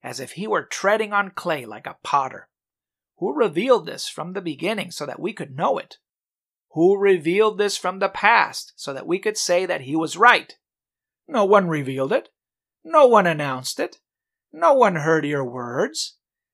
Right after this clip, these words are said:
I was the first to tell Zion, "Look, here they are." I gave Jerusalem a messenger with the good news. When I look, there is no one.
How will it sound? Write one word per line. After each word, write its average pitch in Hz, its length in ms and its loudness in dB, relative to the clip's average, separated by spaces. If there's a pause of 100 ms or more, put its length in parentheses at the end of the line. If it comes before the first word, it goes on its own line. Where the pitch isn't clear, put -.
(260)
I 202 460 10
was 175 260 -2
the 147 120 -2
first 185 500 0
to 170 80 -2
tell 180 340 2
Zion, 175 560 6
"Look, 254 360 4 (340)
here 139 220 -10
they 147 180 -2
are." 190 360 2 (580)
I 202 260 6
gave 196 340 0
Jerusalem 208 640 -4
a 214 60 -2
messenger 202 580 -2
with 190 180 -4
the 202 80 -2
good 185 240 0
news. 196 560 -2 (300)
When 135 160 -16
I 143 140 -10
look, 262 380 4 (380)
there 143 160 -6
is 135 180 -6
no 175 180 2
one. 160 360 0